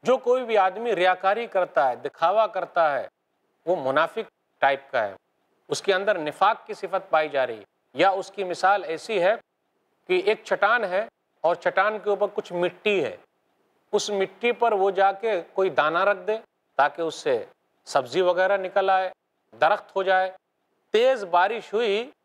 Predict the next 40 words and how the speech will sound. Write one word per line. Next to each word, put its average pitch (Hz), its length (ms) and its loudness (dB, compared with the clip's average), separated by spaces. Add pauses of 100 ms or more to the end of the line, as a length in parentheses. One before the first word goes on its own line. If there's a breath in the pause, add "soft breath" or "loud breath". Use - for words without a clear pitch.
اب 139 100 -2
وہ 143 80 2
مٹی 143 320 -2
ختم 202 360 0
ہو 185 160 0
گئی، 180 140 0 (340)
چٹان 180 320 0
بالکل 202 320 -4
صاف 214 340 0
ہو 180 100 -2
گئی۔ 180 220 -2 (300)
یہی 156 260 2
حالت 143 360 0
ہے۔ 110 120 -16 (400)
جہاں 185 260 2
ہم 190 120 -2
نے 208 200 0
ریاکاری 185 540 0
کی، 214 280 -14 (140)
دکھاوا 185 420 2
کیا، 214 360 -2 (340)
کسی 185 220 -6
کو 175 140 0
بتایا، 190 500 2
احسان 170 480 -2
جتلایا، 208 500 2 (320)
پودا 170 300 2
اگا 180 340 0
بھی 226 160 -6
نہیں، 226 320 -4
فائدہ 165 360 0
ہوا 160 340 2
بھی 160 160 -6
نہیں، 117 200 -14 (340)
تو 135 60 -16
کیا 185 200 2
ہوا؟ 208 280 2 (580)
بھئی 170 140 2
نیکی 220 480 -2
کر 240 260 2